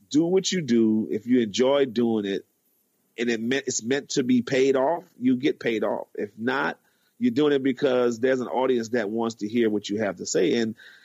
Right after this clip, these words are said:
and it's always good to hear, like, Moniece, if you listen, listen to the last episode, Moniece was like, for her to be a content creator of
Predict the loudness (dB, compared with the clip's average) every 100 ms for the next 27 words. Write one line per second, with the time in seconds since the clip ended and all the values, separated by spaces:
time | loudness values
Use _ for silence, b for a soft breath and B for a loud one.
0 | B B -2 -2 0 0 4 4 2 2
1 | 4 4 0 0 2 2 -2 -4 -4 -2
2 | -2 -2 -2 -2 -2 -6 -8 -4 -2 -2
3 | -2 -4 -2 0 2 0 -2 0 0 0
4 | -2 0 0 -2 -4 _ _ _ _ -4
5 | 0 2 2 2 2 0 -2 -6 -4 -6
6 | -2 2 2 0 -6